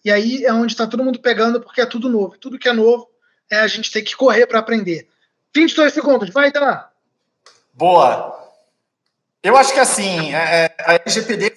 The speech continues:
Speaker 2: veio pra, pra, ela, ela só vai te engessar se você não tiver uma esteira DevSecOps estruturada. Se a sua empresa não tiver estruturada pra isso, ela vai te engessar com certeza, né?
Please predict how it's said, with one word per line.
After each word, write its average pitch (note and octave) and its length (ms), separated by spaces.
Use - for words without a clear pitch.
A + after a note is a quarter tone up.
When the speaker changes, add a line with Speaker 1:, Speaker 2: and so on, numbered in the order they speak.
Speaker 2:
veio G#3+ 400
pra, F3+ 1160
pra, D3+ 320
ela, E3+ 200
ela F3+ 140
só A#3+ 160
vai A3+ 200
te B3 180
engessar G3+ 480
se G3+ 140
você G3+ 260
não G#3 100
tiver E3 280
uma E3+ 140
esteira E3 340
DevSecOps D#3 680
estruturada. B2 580
Se C#3+ 140
a - 20
sua E3 160
empresa E3+ 440
não C#3+ 100
tiver C#3 260
estruturada C3 560
pra - 180
isso, G3+ 240
ela B3+ 120
vai A#3+ 120
te A#3 140
engessar G#3+ 500
com G3+ 120
certeza, C3 600
né? D#3+ 220